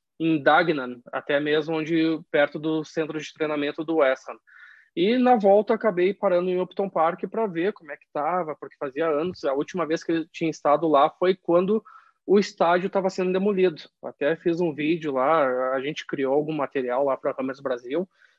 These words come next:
enquanto o estádio tava sendo demolido. Então, muita coisa ainda tá caracterizado com o West Ham na região. E é impossível tu não chegar lá e não,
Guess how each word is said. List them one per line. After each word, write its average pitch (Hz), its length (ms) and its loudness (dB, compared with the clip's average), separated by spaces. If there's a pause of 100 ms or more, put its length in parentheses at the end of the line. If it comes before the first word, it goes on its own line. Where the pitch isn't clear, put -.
(100)
enquanto 156 420 -2
o 185 60 0
estádio 156 360 0
tava 160 200 0
sendo 156 180 -4
demolido. 160 460 0 (320)
Então, 175 360 2 (320)
muita 240 400 4
coisa 202 540 4
ainda 190 340 2
tá 185 300 2
caracterizado 175 960 -2
com 175 140 -8
o - 20 -2
West 151 300 -2
Ham 143 60 -10
na 123 120 -14
região. 120 420 -12 (200)
E 127 260 -4
é 139 80 0
impossível 165 580 -2
tu 156 200 -10
não 147 120 -2
chegar 139 380 -2
lá 135 240 2
e 151 40 0
não, 156 220 -2